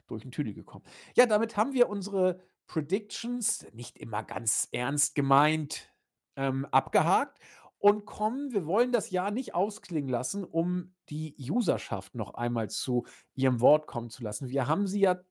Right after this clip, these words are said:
zuletzt leider ein bisschen unter den Tisch fallen lassen, ähm, aus aktuellen Gegebenheiten, Jahresrückblick und so weiter. Und das soll sich doch jetzt ändern. Deswegen würde ich sagen,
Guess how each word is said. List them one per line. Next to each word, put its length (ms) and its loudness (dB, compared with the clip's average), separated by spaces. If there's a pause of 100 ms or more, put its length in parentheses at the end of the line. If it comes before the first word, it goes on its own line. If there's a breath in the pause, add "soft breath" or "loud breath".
(540)
zuletzt 560 0
leider 440 2 (300 loud breath)
ein 300 0
bisschen 720 0 (260 soft breath)
unter 220 0
den 160 2
Tisch 300 -4
fallen 360 -2
lassen, 460 -2 (360 loud breath)
ähm, 320 0
aus 520 2
aktuellen 760 0
Gegebenheiten, 960 0
Jahresrückblick 960 0
und 140 0
so 120 0
weiter. 440 4 (320 soft breath)
Und 280 2
das 340 4
soll 340 0
sich 140 -6
doch 160 0
jetzt 260 -6
ändern. 320 0
Deswegen 380 0
würde 100 2
ich 60 -10
sagen, 320 0